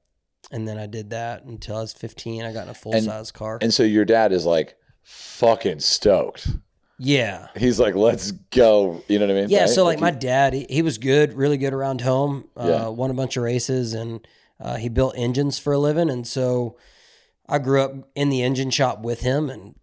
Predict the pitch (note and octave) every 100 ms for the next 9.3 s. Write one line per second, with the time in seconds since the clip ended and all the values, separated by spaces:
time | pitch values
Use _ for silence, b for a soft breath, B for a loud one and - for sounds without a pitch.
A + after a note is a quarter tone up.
0 | - A2+ A2 _ A#2+ A#2+ A2 A#2+ A#2 A2+
1 | A2 A2+ - _ _ _ - A2+ A#2+ A2+
2 | - A#2 A2+ A2+ A2 B2 B2 C3+ A2 A2+
3 | B2+ _ _ D3 A#2+ - D3 C#3 A2 A2+
4 | A#2 A2 G#2+ G#2 A#2+ E3+ E3+ - - b
5 | b b - B2 C3 B2+ A2 B2 B2 C#3
6 | B2 G2 F#2+ F#2 F2 F2 F#2+ F#2 E2+ E2
7 | E2+ E2 D2+ D2 D2+ E2 E2 D#2 D2 -
8 | C#2+ C#2+ C#2 E2 E2 D#2 D2+ C2+ A#1+ -
9 | D2 C#2